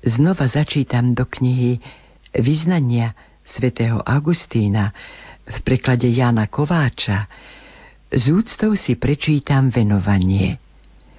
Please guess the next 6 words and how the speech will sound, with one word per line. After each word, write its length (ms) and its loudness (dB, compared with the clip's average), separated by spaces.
Pamiatke 840 2
drahého 640 4
priateľa, 680 2
kňaza 480 2
a 160 0
básnika 800 2